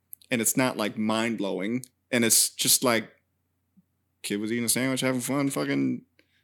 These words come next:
he's barefoot, he's a child, you know? Like, finger painting, great, you know? It's just,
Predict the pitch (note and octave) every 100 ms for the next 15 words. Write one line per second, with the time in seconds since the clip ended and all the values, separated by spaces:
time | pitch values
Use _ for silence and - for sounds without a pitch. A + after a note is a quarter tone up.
0 | _ - A2 A#2 C#3+ G#2 A2 G#2+ C3 B2+
1 | G#2+ G2+ - B2 B2+ C#3 D3 A2 - -
2 | - A2+ - _ _ _ _ - B2+ A2+
3 | G2+ E2+ F#2+ - _ - G#3 G#3+ E3 -
4 | _ _ - A#2 A2+ C3+ - _ _ _
5 | _ _ _ _ _ _ - - - A#2+
6 | - -